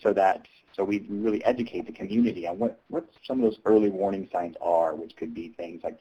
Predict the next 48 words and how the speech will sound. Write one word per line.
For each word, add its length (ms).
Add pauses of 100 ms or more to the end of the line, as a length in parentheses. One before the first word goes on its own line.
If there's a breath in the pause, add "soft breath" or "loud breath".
(100)
feeling 500
that 180
something's 300
not 180
right, 460
confusion, 720
trouble 320
speaking, 520 (380)
being 200
fearful 440
for 140
no 140
good 160
reason, 400
hearing 320
sounds, 400
voices 420
that 100
are 80
not 300
there. 320 (480 soft breath)
And, 220
and 180
you'll 140
look 160
at 100
these 220
symptoms 340
and 80
you'll 100
think, 200
"Well, 80
that 200
kind 140
of 140
sounds 260
like 240
your 340
typical 440
adolescent." 600 (600 soft breath)
Um, 400 (580)
true, 480
but 120
we'll 120
also 300
be 140
looking 340
at 360